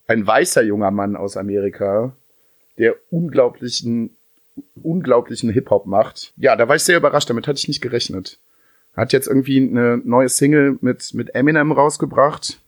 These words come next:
Und Eminem war ja so die letzten, ich sag mal, zehn bis fünfzehn Jahre leider doch ein schwieriges Thema, weil, äh, der Gute leider sehr nachgelassen hat von den Liedern, der,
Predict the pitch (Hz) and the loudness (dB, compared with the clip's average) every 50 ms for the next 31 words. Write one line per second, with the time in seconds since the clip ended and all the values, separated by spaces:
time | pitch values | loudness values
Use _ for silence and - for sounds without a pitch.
0 | _ _ _ _ _ _ _ - 131 123 127 - 123 135 139 139 131 131 120 - | _ _ _ _ _ _ _ -6 -6 -4 -2 2 2 4 4 4 2 2 0 -2
1 | - 127 127 131 135 131 123 - 127 120 110 113 104 120 120 - - - 120 113 | 0 2 4 4 4 4 2 2 -2 -6 -4 -2 -2 -2 -2 -2 -4 -6 -4 -2
2 | 113 113 110 _ _ _ _ _ _ _ _ _ _ _ _ _ _ _ _ _ | -2 -4 -4 _ _ _ _ _ _ _ _ _ _ _ _ _ _ _ _ _
3 | _ _ - - 156 160 175 175 170 170 170 - - 180 180 185 185 170 180 - | _ _ -2 0 0 2 2 2 0 0 0 0 2 2 2 2 0 -2 -2 -4
4 | - - 196 190 - - - 180 170 165 170 170 175 165 180 175 170 165 - 143 | -2 -2 -4 -4 -4 -4 -4 -2 0 2 2 2 2 2 0 0 0 0 0 2
5 | 151 151 151 151 147 151 - - - - - - 139 147 160 156 - - - - | 2 2 4 2 0 2 0 -2 -2 -4 -10 -8 -6 -4 -4 -4 -4 -4 -6 -2
6 | 160 175 170 151 147 143 - - - 160 151 151 147 143 139 131 131 131 131 127 | 0 0 0 0 -2 -6 -6 -2 -2 0 2 2 2 2 2 4 4 4 4 4
7 | 127 123 - - 117 120 123 120 120 _ _ _ _ - 117 113 - 143 156 - | 0 0 -2 -2 -2 0 -2 -2 -6 _ _ _ _ -10 -10 -8 -6 -8 -6 -2
8 | 131 123 120 113 113 123 123 127 127 117 127 123 120 123 131 131 - - 120 113 | -2 0 2 4 4 4 4 4 2 4 2 2 4 2 2 2 2 2 4 4
9 | 107 104 - - 107 104 110 120 139 - - - _ _ _ _ _ _ _ _ | 4 4 2 0 2 2 2 2 2 -4 -14 -16 _ _ _ _ _ _ _ _
10 | _ _ - 123 123 120 113 110 123 123 123 113 110 110 110 107 107 107 | _ _ -2 0 0 0 0 -2 0 0 0 2 4 4 4 4 4 2